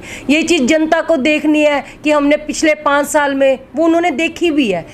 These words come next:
हमें, हमारे अंदर कुछ काबिलियत जनता ने देखी होगी, तभी पिछली योजना में हमें, मुझे हरियाणा में सबसे अधिक वोटों से जिताया था। मेरा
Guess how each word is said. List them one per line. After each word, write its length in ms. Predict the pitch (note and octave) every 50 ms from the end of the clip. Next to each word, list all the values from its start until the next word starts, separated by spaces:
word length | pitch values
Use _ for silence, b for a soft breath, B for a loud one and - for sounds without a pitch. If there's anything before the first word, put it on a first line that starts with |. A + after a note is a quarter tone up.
| B B B B
हमें, 480 | - B3+ C#4 D4 D#4+ E4 E4 D#4 - - - -
हमारे 380 | A3+ B3+ C4 C#4 C#4+ D4+ D#4 E4
अंदर 260 | E4 E4 E4 E4 E4
कुछ 240 | - - F4 E4 -
काबिलियत 440 | - E4+ D#4 D4+ C#4 B3+ D4+ E4+ C4+
जनता 360 | A3+ D#4+ D#4 D#4 D#4 E4 D#4+
ने 120 | D#4+ D#4+
देखी 340 | C4 A#3+ D4+ D4+ D4+ - D#4
होगी, 180 | D#4+ D4 C4+ D#4+
तभी 280 | D#4+ D#4 D4+ C4 E4
पिछली 360 | D#4+ - - - - - D#4+ D#4
योजना 400 | D4 D4+ D4 C#4+ A#3+ C#4+ C#4+ C#4+
में 280 | C#4+ C#4+ C#4+ C#4+ C#4 B B B B B B -
हमें, 300 | C4+ C#4+ D4 D#4+ D#4+ - - - - - - - - -
मुझे 180 | C4+ C#4+ A#3+ F4
हरियाणा 400 | F4 D#4 C#4 C4+ C4+ C#4 D4 D#4
में 100 | D#4+ E4
सबसे 320 | D#4 - D#4+ D#4+ - -
अधिक 180 | F4 C4+ D#4 C#4+
वोटों 300 | A#3+ C#4 C#4+ C#4+ D4 D4
से 320 | C#4 - D#4 D4+ C#4+ - -
जिताया 500 | A#3 A3 B3 A#3+ C4+ A3+ G#3 G3+ G3 F#3
था। 220 | F3+ F3+ F3 D#3+ - B B B B -
मेरा 340 | B3+ D4 D4+ D#4+ E4 D#4+ -